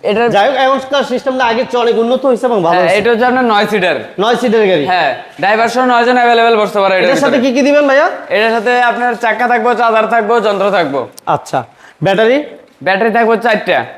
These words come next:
Speaker 2: চারটা। গ্যারান্টি?
Speaker 1: গ্যারান্টি, ব্যাটারি গ্যারান্টি থাকবো আপনার ছয় মাস। আর চেসিস গ্যারান্টি তিন বছর।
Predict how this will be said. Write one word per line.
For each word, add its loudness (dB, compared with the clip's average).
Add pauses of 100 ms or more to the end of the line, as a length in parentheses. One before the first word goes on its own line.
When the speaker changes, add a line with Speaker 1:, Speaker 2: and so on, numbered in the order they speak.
(160)
Speaker 2:
চারটা। -4
গ্যারান্টি? -2 (220)
Speaker 1:
গ্যারান্টি, -2
ব্যাটারি 0
গ্যারান্টি 0
থাকবো 0
আপনার 2
ছয় 0
মাস। 0 (320)
আর -2
চেসিস 2
গ্যারান্টি 0
তিন -2
বছর। 0